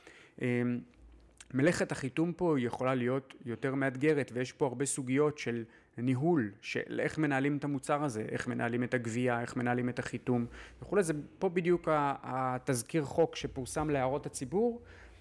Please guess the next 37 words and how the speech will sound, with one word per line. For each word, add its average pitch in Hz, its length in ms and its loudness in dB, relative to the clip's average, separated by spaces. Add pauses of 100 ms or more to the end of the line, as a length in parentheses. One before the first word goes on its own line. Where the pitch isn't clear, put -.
(100)
על 139 100 0
זה 165 140 6
בעצם 160 280 4
הוא 131 80 4
מדבר, 135 360 6
אפשר 143 300 4
לקרוא, 156 420 4
לא 143 100 4
מסובך, 139 460 0
שלושים 135 360 -2
עמודים, 127 420 2 (580)
אה, 117 280 4
ובעצם 123 380 0
לכתוב 117 340 0
את 127 160 -4
ה-, 110 460 0 (140)
אה, 120 80 0
לכתוב 113 360 0
את - 60 -4
ההערות. 113 500 2 (460)
אה, 131 280 2
יש 196 200 2
עוד 233 160 2
טענה 220 360 2
שבאה 156 340 0
ואומרת, 196 580 -2 (460)
אה, 123 160 2
של 127 140 -2
הקהל 143 260 2
השמרני 165 380 -2
יותר, 165 340 0
שאומרת, 123 800 -2
"רגע, 147 180 2
אבל 113 160 0
המכשירים 123 840 -2
האלה, 131 440 2
ה-, 113 440 -2